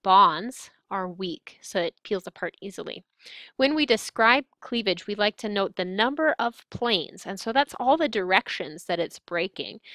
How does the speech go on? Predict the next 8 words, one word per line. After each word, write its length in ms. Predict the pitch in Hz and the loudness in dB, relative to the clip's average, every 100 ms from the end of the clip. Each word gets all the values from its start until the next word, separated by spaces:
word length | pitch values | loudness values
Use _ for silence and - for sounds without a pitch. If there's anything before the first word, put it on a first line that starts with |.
| - - | -20 -14
and 360 | - 220 214 208 | -2 2 2 2
the 140 | 220 208 | -4 -2
angle 320 | 208 269 262 | 0 -2 -2
at 140 | 208 - | -4 -4
which 240 | 185 - | -6 -4
those 240 | 185 180 | -4 -4
directions 640 | - 170 147 - 185 170 - | -6 -6 -6 -8 -12 -12 -12
meet. 380 | 175 165 - | -12 -12 -16